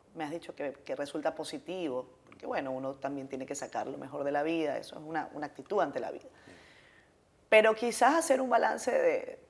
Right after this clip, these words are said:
Speaker 1: de los amigos de verdad y los que se quedaron en el camino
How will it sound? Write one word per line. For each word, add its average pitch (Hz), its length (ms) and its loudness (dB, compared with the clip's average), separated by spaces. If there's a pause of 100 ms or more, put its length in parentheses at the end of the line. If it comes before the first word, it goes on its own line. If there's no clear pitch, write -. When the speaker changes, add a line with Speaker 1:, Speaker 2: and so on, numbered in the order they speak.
(300)
Speaker 1:
de 165 200 2
los 160 140 0
amigos 165 320 -4
de 196 80 0
verdad 147 360 2
y 196 80 -6
los 175 160 -4
que - 460 -10
se - 160 -16
quedaron 156 300 0
en 165 100 -6
el 156 140 -4
camino 147 560 -6